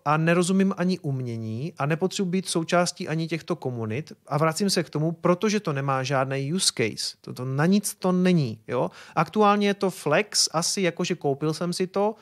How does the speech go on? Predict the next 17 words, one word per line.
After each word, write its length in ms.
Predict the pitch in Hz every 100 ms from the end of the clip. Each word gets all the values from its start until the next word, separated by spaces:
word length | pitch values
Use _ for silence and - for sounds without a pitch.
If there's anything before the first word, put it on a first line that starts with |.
| - -
jsem 200 | 196 170
hustej, 640 | 143 - 170 170 185 220 - - _ _
eh, 260 | 139 131 143
jsem 240 | - 175
vizionář 640 | 147 147 165 170 175 190 -
a 140 | 151
vím, 440 | 156 143 156 180 180
že 120 | 185
třeba 300 | 180 180 170
jednou 240 | 165 165
se 120 | 160 170
to 100 | 160
použije 360 | 160 156 160
v 80 | 156
nějakých 300 | 160 156 151
metaverse 520 | 147 139 143 156 160
světech. 520 | - 120 107 120 196